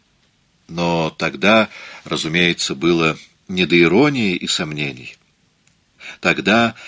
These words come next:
я как-то весь растворялся в восхищении, в каком-то сверхъестественном, как мне казалось, блаженстве. О самой церемонии скажу только,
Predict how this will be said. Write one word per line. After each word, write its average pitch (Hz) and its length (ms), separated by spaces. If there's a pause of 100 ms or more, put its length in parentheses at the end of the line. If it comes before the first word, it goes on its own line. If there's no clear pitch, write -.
(160)
я 87 240
как-то 101 400
весь 95 420 (260)
растворялся 98 920
в 110 40
восхищении, 95 960 (380)
в - 120
каком-то 98 420
сверхъестественном, 120 1300 (220)
как 113 260
мне 101 160
казалось, 87 600 (180)
блаженстве. 76 720 (4000)
О 110 100
самой 185 320
церемонии 160 540
скажу - 380
только, 156 540